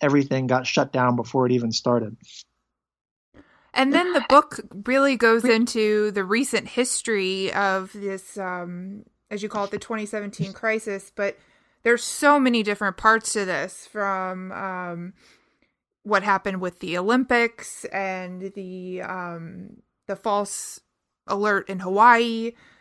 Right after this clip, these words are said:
Speaker 2: the, uh, American
Speaker 1: Yeah.
Speaker 2: student. Um, it's just, ja-, I mean, even though it didn't happen that long ago, it's just so much activity that's kinda jammed packed together. Um,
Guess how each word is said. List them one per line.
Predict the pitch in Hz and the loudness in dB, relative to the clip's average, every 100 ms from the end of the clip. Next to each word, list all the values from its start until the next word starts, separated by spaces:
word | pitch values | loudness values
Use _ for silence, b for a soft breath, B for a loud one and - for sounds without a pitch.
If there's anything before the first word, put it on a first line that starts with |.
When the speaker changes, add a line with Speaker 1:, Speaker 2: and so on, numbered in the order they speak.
| b b b | b b b
Speaker 2:
the, | 208 202 190 190 190 | -10 -8 -8 -10 -8
uh, | 190 - 113 - | -8 -6 -8 -6
American | 208 208 220 220 240 | -4 0 2 2 2
Speaker 1:
Yeah. | 202 | 0
Speaker 2:
student. | - - 285 277 269 247 - | 0 0 0 4 4 2 0
Um, | 196 196 190 185 | 0 2 0 -4
it's | - 226 - | -2 -2 -4
just, | 254 240 208 - | -4 -4 -4 -2
ja-, | 240 - - - - | -2 -2 -8 -4 2
I | |
mean, | 247 254 | 2 2
even | 220 254 254 | 0 2 4
though | 233 | 6
it | 220 | 4
didn't | 233 226 | 2 -4
happen | 202 - 233 220 | -4 0 0 2
that | 202 - | -2 0
long | 208 233 240 | 4 6 6
ago, | 214 190 180 175 180 - _ - | 4 2 2 0 -2 -6 _ -2
it's | 226 - | -2 0
just | 285 262 | -2 -2
so | - 262 | 2 4
much | 240 196 | 4 2
activity | 185 170 - - 294 214 180 170 | 0 -2 -4 -6 -2 -2 -2 -2
that's | 175 170 | -4 -6
kinda | - 208 185 | -8 -8 -8
jammed | 175 208 208 196 196 - | -8 -6 -6 -6 -12 -14
packed | - 196 190 - - _ _ _ _ _ _ - | -6 -6 -8 -16 -20 _ _ _ _ _ _ -10
together. | 202 190 214 202 151 185 - | -6 0 0 0 -2 -4 -6
Um, | 196 180 175 170 175 | -8 -8 -8 -10 -12